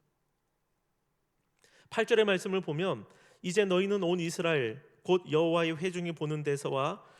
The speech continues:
우리 하나님이 들으시는 데에서 너희 하나님 여호와의 모든 계명을 구하여 지키기로 하라. 그리하면 너희가 이 아름다운 땅을 누리고 너희 후손에게 끼쳐 영원한 기업이 되게 하리라." 이스라엘 백성들과 하나님과의 관계,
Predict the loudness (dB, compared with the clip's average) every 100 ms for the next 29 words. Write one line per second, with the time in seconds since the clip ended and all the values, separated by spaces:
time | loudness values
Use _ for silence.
0 | -12 -2 0 2 0 0 -2 -2 -2 -2
1 | -2 -4 -2 -2 -2 -2 -4 -6 _ _
2 | _ 0 2 0 0 -2 -2 0 2 2
3 | 0 -2 -4 -6 -6 -4 -2 -4 -4 -2
4 | 0 -2 -6 -12 -10 -8 -8 -10 -14 _
5 | _ _ _ 0 4 4 2 2 2 2
6 | -2 -2 -4 -2 0 -2 -2 -4 -2 -2
7 | -2 2 0 0 -18 _ 0 2 2 -4
8 | -2 0 0 0 -2 -8 -4 -4 -6 -16
9 | _ 0 2 2 0 -2 -2 -2 -2 -8
10 | -10 -10 -8 -8 -6 -8 -10 _ _ _
11 | _ _ -4 2 4 4 2 -4 -2 0
12 | 0 -2 -2 -4 -4 -12 -16 -20